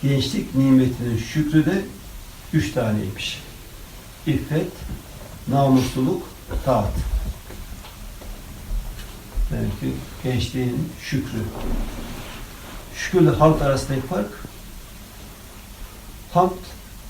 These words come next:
nimeti veren zatı met etmek, sena etmek. Şükür de nimeti veren zatın nimeti vermesindeki maksada mukabil etmek. Niçin veriyorsa onu yerine getirmek. Allah gençlik nimeti veriyor.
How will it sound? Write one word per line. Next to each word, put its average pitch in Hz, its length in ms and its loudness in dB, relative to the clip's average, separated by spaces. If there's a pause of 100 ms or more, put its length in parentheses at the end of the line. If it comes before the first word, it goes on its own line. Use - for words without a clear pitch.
(300)
nimeti 147 460 4
veren 151 260 6
zatı 139 320 4
met 143 240 4
etmek, 110 360 -4
sena 127 240 0
etmek. - 540 -2 (1700)
Şükür 190 420 0
de 123 160 4 (400)
nimeti 151 480 6
veren 135 280 6
zatın 123 680 2
nimeti 139 400 4
vermesindeki 135 640 0
maksada 131 520 2
mukabil 135 480 2
etmek. 107 300 -2 (580)
Niçin 165 320 4
veriyorsa 120 400 0
onu 160 100 6
yerine 139 240 6
getirmek. 110 400 -2 (960)
Allah 135 300 0
gençlik 131 280 0
nimeti 151 300 4
veriyor. 175 300 6